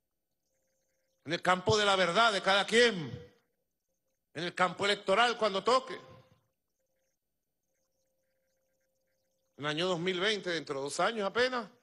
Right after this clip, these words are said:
tendremos elecciones a la Asamblea Nacional.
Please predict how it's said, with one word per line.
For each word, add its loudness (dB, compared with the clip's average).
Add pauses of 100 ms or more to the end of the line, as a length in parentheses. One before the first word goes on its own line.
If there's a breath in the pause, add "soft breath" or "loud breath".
(300)
tendremos -2
elecciones 0
a 0
la 2
Asamblea 0
Nacional. 0